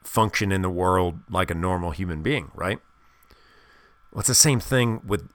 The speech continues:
our dogs. But when people don't do enough research,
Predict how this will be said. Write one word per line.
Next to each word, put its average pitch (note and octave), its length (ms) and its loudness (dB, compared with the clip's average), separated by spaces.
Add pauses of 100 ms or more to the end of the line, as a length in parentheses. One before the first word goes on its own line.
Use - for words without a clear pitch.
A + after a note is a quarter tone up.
our F#2+ 160 2
dogs. D2+ 580 -4 (3000)
But B2+ 220 6
when A2+ 160 6
people E3+ 340 4
don't C#3+ 400 8
do B2+ 220 6
enough A2 360 6
research, F#2+ 800 0